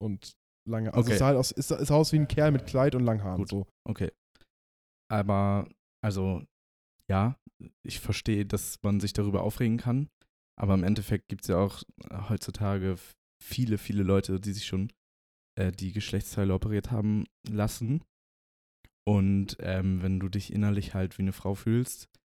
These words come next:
Speaker 2: weibliche Geschlechtsmerkmale hast, natürlich bist du biologisch gesehen keine Frau. D-, das ist ja logisch, also das,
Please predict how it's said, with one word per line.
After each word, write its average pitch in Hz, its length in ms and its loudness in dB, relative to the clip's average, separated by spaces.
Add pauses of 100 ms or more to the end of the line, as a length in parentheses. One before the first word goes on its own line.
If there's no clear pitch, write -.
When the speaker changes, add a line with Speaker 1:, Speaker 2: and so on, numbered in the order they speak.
(400)
Speaker 2:
weibliche 104 500 0
Geschlechtsmerkmale 95 840 -2
hast, - 340 -4
natürlich 104 460 -2
bist - 220 -6
du 101 40 0
biologisch 101 540 0
gesehen 95 380 0 (520)
keine 90 200 -2
Frau. 104 300 0
D-, - 180 -6 (180)
das 98 200 -6
ist 92 120 -8
ja 82 240 -2
logisch, 120 460 0
also 87 220 -2
das, - 440 -8